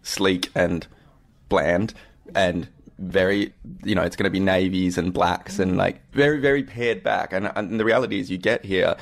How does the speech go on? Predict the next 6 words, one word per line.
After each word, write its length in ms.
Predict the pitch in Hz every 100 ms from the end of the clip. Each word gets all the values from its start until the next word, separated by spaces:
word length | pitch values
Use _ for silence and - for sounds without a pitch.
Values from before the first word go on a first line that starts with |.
| - - -
and 120 | 92
there's 120 | 92
colour 460 | 90 - 113 98 92
and 160 | 90 90
there's 260 | 98 -
texture. 760 | - - 113 - - 87 90 -